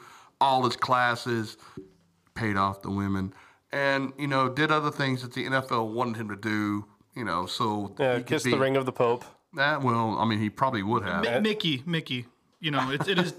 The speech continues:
Speaker 3: it, the E S P N is owned by Disney. Let's be real here.
Speaker 1: <laughs> No doubt. So, but the, what really inter-, I mean, what really made me want this article right here was Brown's Deshaun Watson on Rust.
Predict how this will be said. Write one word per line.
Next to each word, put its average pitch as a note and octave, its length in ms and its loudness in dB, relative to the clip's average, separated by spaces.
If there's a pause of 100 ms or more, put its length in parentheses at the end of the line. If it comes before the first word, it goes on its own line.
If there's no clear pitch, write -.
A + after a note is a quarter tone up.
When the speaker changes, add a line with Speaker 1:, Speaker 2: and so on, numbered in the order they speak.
Speaker 3:
it, E3+ 200 -4
the G3+ 80 2
E G#3 60 2
S G3+ 100 -2
P G#3 100 0
N F3 180 0
is F3 200 0
owned D3 180 0
by C3+ 140 0
Disney. A#2+ 400 -6
Let's C#3 160 -2
be C#3+ 100 0
real A#2+ 220 -6
here. A#2+ 160 -10 (960)
Speaker 1:
<laughs> D#4 80 2 (800)
No A2+ 440 2
doubt. G#2+ 460 0 (380)
So, D3 420 2
but D#3 160 0
the, C#3 80 0
what C#3+ 400 0
really F3 520 2 (100)
inter-, D#3+ 460 0
I C#3+ 60 -2
mean, C3+ 180 -2
what B2 140 -2
really C#3+ 340 0 (100)
made B2 320 0
me G#2+ 180 -4 (260)
want C3 260 0
this A2 260 -4
article A2+ 380 2
right F#2+ 200 2
here F#2+ 180 -2
was F2+ 420 -4 (800)
Brown's C#3 460 2
Deshaun B2+ 580 0
Watson A2+ 540 -2 (120)
on F#2+ 280 0
Rust. - 520 0